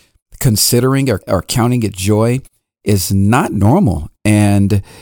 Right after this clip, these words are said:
it's not the common practice, and some would even say that it's not even appropriate.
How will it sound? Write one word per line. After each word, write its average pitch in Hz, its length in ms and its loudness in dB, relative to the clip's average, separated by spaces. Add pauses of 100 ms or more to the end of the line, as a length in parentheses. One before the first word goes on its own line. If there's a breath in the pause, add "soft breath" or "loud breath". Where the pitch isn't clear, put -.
(140)
it's - 200 -2
not 135 200 0
the 151 80 -2
common 123 460 0
practice, 101 640 -2
and 101 120 0
some 139 220 0
would 131 100 -2
even 107 160 2
say 113 220 0
that 107 140 0
it's 92 160 -4
not 127 160 -2
even 101 180 0
appropriate. - 640 -4